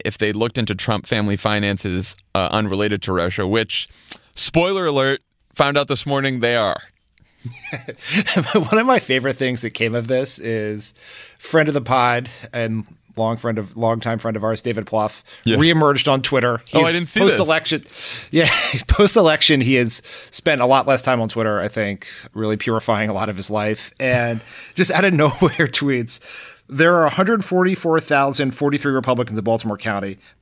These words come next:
Speaker 2: But he's not even from there. So <laughs> Plouffe, who is a numbers guy by nature, went deep into the voter file to get the number registered for Republicans in Baltimore County just to prove Trump wrong.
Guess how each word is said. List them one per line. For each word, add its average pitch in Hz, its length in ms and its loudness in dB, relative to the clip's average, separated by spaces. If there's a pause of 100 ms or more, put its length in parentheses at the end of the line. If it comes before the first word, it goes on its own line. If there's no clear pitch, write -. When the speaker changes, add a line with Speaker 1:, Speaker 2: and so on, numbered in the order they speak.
(280)
Speaker 2:
But 165 100 4
he's 147 100 2
not 151 100 4
even 127 160 0
from 120 220 2
there. 90 260 -2
So 160 220 4
<laughs> - 0 -
Plouffe, - 1200 0
who 180 120 8
is 160 100 6
a 147 80 4
numbers 156 360 4
guy 147 180 2
by 135 100 4
nature, 131 340 2
went 120 520 -2
deep 180 220 4
into 202 220 4
the 156 100 4
voter 139 300 4
file 123 380 2
to - 80 2
get - 240 -2
the 151 80 2
number 143 200 0
registered 135 300 0
for 135 40 -4
Republicans 127 240 -4
in 101 40 -8
Baltimore 117 280 -4
County 107 300 -6 (420)
just 143 320 2
to 156 80 -2
prove 131 260 -2
Trump 123 260 -4
wrong. 101 280 -4